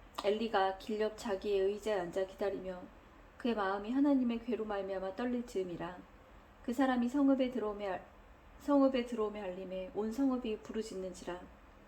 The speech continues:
엘리가 그 부르짖는 소리를 듣고 이르되, "이 떠드는 소리는 어찌 됨이냐?" 그 사람이 빨리 가서 엘리에게 말하니,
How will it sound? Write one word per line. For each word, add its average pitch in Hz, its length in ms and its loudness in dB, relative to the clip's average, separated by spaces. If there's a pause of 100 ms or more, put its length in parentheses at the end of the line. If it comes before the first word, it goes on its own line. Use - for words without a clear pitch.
(680)
엘리가 247 320 4
그 247 100 -2
부르짖는 233 440 0
소리를 277 320 -2
듣고 226 300 -4
이르되, 190 420 -2
"이 214 240 -8
떠드는 262 420 4
소리는 233 380 -4
어찌 175 260 -6
됨이냐?" 175 480 -6 (460)
그 247 100 -4
사람이 247 380 0
빨리 269 280 4
가서 220 440 -4 (720)
엘리에게 214 460 -2
말하니, 190 520 -6